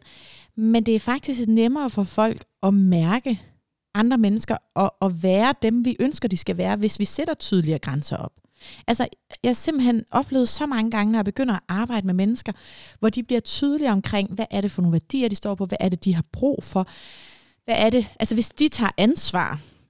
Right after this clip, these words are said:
og igen kan vi et skud ud til Mette Fuglsang Larsen, øh, som jo arbejder rigtig meget med grænser også i det arbejde, hun laver med, med kvinder og, og mad. Altså det her med, hvis vi sætter nogle grænser og tager ansvar for vores egne følelser,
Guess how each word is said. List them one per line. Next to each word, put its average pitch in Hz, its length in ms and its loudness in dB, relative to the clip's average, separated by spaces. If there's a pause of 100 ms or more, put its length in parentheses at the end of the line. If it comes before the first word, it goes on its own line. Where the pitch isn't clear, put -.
og 196 80 4
igen 202 260 2
kan 233 120 0
vi 170 200 2 (160)
et 175 80 0
skud - 280 0
ud 190 140 4
til 185 140 -2
Mette 180 180 2
Fuglsang 196 460 -2
Larsen, 170 460 -2 (200)
øh, 175 540 4
som 175 260 2
jo 160 120 2
arbejder 180 420 -2
rigtig 196 220 0
meget 165 220 0
med 190 120 4
grænser 175 400 0
også 156 260 2
i - 40 -2
det 175 160 -2
arbejde, 165 360 -2
hun 170 140 0
laver 165 320 2
med, 156 260 2
med 156 200 0
kvinder 190 420 -2
og, 156 380 -2
og 156 140 -2
mad. 160 320 2 (440)
Altså 208 180 0
det 254 140 -2
her 254 80 2
med, 233 320 2 (600)
hvis 214 280 -2
vi 226 60 0
sætter 247 420 -2 (200)
nogle 202 220 2
grænser 214 460 -4
og 196 100 -2
tager - 160 -6 (120)
ansvar 220 400 0
for 160 120 -2
vores 151 240 0
egne 170 260 0
følelser, 185 460 0